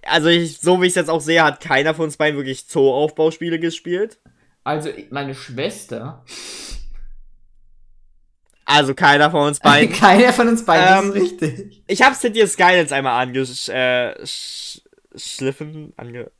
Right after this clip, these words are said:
Speaker 2: Ich möchte mal kurz
Speaker 1: angeschneidet.
Speaker 2: meine, ich möchte mal
Speaker 1: Weiß
Speaker 2: kurz
Speaker 1: ich
Speaker 2: meine Anekdote zu diesem Spiel geben.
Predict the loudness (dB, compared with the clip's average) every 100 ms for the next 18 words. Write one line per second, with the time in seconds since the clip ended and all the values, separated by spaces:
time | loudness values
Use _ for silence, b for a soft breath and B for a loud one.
0 | _ b b -14 -8 -8 0 2 2 2
1 | 2 4 4 4 0 -6 _ -16 -8 -8
2 | -4 -6 -4 -2 -2 -2 -2 -6 -6 -8
3 | -10 -12 -12 -12 -12 -10 -8 -10 -12 -18
4 | _